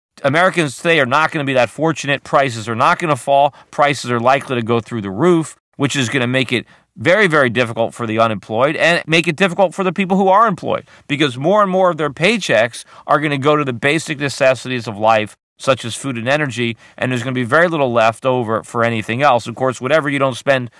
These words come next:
for food and energy will likely go for taxes, interest, and insurance. So our entire way of life is going to change. This is gonna be a long-term,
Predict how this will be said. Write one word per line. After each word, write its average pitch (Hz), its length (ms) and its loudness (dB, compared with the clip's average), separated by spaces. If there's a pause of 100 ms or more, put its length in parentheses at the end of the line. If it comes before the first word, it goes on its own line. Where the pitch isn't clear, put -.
for 131 100 -10
food 160 220 -2
and 143 80 -2
energy 147 440 2 (200)
will 147 120 0
likely 143 320 0
go 131 180 0
for 127 160 -6
taxes, 131 520 -4
interest, 123 360 -8
and 113 100 -8
insurance. 135 480 0 (240)
So 147 200 0
our 151 180 2
entire 170 360 0
way 147 200 2
of 127 100 0
life 120 380 0
is 101 100 -10
going 107 260 -4
to 98 100 -12
change. 92 440 -6 (320)
This 160 240 -2
is 185 140 -4
gonna 175 160 0
be 131 120 0
a 104 80 2
long-term, 151 1000 0